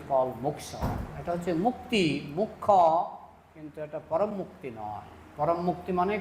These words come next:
কৃষ্ণ সেবার সুযোগ পাওয়া। তো বারোটা বাজে, এখন কি প্রশ্ন উত্তর নেব না আরও এগিয়ে যাব? প্রশ্ন উত্তর, ঠিক আছে, পৃষ্ঠা লিখে রাখো, একশো সাঁইত্রিশ।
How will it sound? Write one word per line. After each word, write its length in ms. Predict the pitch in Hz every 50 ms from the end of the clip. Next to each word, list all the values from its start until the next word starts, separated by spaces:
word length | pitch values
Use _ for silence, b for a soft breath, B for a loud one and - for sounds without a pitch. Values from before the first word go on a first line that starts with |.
| 202
কৃষ্ণ 320 | - 165 156 - - 175 165
সেবার 680 | - - 147 151 175 196 220 247 262 - - - - - - - - - - - - - - - -
সুযোগ 260 | 160 160 160 160 156 160 156 156
পাওয়া। 540 | 147 127 120 120 113 107 107 104 107 - - - - - - - - - - - - - - - - - - - - - - - - -
তো 720 | - 151 147 143 139 139 135 135 131 131 127 127 127 135 - 143
বারোটা 340 | 143 143 139 135 - 147 139
বাজে, 580 | 127 160 - 135 131 135 151 160 170 180 185 190 190 185 - - - -
এখন 340 | 135 131 - 147 143 143 139 139 139 143 147 147 -
কি 60 | 147 131
প্রশ্ন 280 | - 135 127 - - 170
উত্তর 240 | 165 170 - 180 180
নেব 340 | 180 180 180 180 202 208 202
না 120 | 196 185
আরও 180 | 170 165 170 165
এগিয়ে 320 | 160 151 139 143 139 127
যাব? 140 | 127 123 117 123 123 - - - - - - - - - - - - - - - - - - - - - - - - - - - - - - - - -
প্রশ্ন 320 | - 156 151 - - 151
উত্তর, 300 | 143 - - - - - - - - - - - - - - - - - - - - - - - - - - -
ঠিক 160 | 170 175 175
আছে, 300 | 175 170 175 175 170 175
পৃষ্ঠা 340 | 180 190 185 - - 214 208
লিখে 240 | 202 190 175 - 185
রাখো, 480 | 185 175 170 - 165 147 131 127 127
একশো 300 | 139 151 151 - - 180
সাঁইত্রিশ। 960 | - - - 175 185 180 180 180 - 185 190 180 156 - 185 - - - -